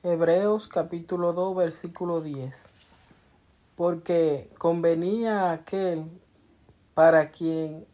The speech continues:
y por quien son todas las cosas, que al llevar muchos hijos a la gloria,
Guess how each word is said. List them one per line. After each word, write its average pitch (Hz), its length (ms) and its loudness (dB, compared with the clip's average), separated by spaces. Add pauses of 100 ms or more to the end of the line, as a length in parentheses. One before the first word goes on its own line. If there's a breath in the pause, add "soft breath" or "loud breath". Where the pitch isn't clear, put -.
y 151 120 -10
por 147 340 -6
quien 175 540 -6
son 170 340 -8
todas 175 420 -6
las 156 240 -6
cosas, 151 640 -8 (680 soft breath)
que 170 260 2
al 160 200 6
llevar 165 480 2
muchos 208 580 -4
hijos 185 480 -6
a 151 120 0
la 147 160 -2
gloria, 156 560 -4